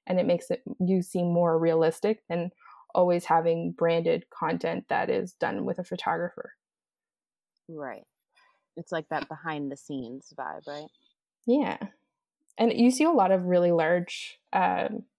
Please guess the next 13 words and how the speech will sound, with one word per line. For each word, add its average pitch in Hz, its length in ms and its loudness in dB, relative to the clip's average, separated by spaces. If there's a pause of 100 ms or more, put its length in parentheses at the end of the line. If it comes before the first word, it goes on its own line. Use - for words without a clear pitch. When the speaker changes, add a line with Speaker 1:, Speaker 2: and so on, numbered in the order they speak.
Speaker 1:
like, - 220 -6
people 196 380 0
doing 180 340 0
it, 185 200 -2 (100)
and 190 320 0 (120)
especially 208 440 0
with 185 260 0
videos. 214 460 2 (640)
I 190 60 0
know, 185 220 4
like, 175 200 4
with 180 120 -4
Mary 175 380 2